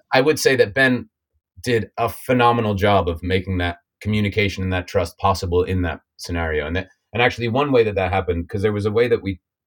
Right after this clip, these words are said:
we'd had a com-, we had a conversation about, about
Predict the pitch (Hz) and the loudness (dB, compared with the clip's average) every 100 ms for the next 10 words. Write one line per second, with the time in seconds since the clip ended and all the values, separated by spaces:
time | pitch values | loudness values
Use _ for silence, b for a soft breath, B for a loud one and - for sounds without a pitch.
0 | _ 104 110 139 123 110 101 - 117 113 | _ -8 -2 0 0 -2 -8 -2 0 0
1 | 104 113 101 95 110 - 90 87 82 - | 0 0 -2 0 0 0 -4 0 -2 -4
2 | B B B B _ - 80 98 92 | B B B B _ -12 0 0 0